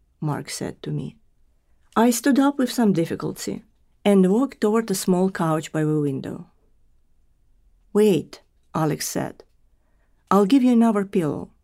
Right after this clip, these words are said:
That one is all covered with cat hair." But I was already lying down and very reluctant to move.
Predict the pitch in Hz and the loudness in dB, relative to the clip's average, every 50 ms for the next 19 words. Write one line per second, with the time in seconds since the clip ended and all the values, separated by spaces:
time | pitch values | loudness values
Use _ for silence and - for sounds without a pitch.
0 | _ _ - 220 226 233 226 226 226 220 208 202 196 214 202 190 175 - 196 175 | _ _ -2 0 0 2 2 2 2 2 2 2 0 0 0 0 0 0 -2 0
1 | 156 156 151 147 - 160 151 - - 170 160 - - - 135 139 - - - - | 0 0 -4 -4 -6 -10 -8 -4 -4 -4 -4 -4 -8 -10 -10 -10 -10 -14 -18 -20
2 | - - - - - - - _ _ - _ _ _ _ _ _ - 202 202 196 | -20 -20 -20 -20 -20 -20 -20 _ _ -20 _ _ _ _ _ _ -2 -2 0 2
3 | 254 254 262 254 262 247 - 240 214 202 202 220 220 196 208 196 185 185 185 185 | 2 0 2 2 0 0 0 0 0 2 4 2 2 2 2 2 2 2 2 2
4 | 175 170 165 160 151 143 139 147 - 185 - _ _ - - 190 185 180 160 185 | 0 0 -2 -2 -2 -2 -4 -6 -8 -12 -16 _ _ -2 2 2 4 4 4 4
5 | 208 208 196 190 185 180 175 170 165 160 156 - 165 156 151 - 165 156 151 147 | 2 4 4 2 0 0 -2 -2 -4 -4 -4 -4 -6 -6 -6 -4 -2 -2 0 0
6 | 139 135 147 - - | -2 -4 -8 -12 -20